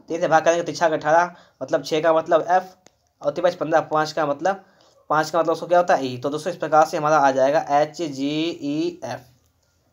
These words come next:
एच जी एफ ई, ये हमारा आ गया। इसका मतलब आपका ऑप्शन नंबर हो जाएगा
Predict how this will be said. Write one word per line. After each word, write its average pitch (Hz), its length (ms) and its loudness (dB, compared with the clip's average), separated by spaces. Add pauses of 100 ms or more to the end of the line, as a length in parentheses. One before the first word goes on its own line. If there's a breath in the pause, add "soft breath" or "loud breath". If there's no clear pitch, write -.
(160)
एच 160 300 2
जी 160 180 -4 (120)
एफ 156 220 2
ई, 139 80 -6
ये 131 200 -4
हमारा 143 240 0
आ 135 200 -2
गया। 123 280 -2 (380 loud breath)
इसका - 200 -2
मतलब 160 200 2
आपका 151 280 4
ऑप्शन 147 180 0
नंबर 151 160 -4
हो 139 80 -2
जाएगा 139 340 0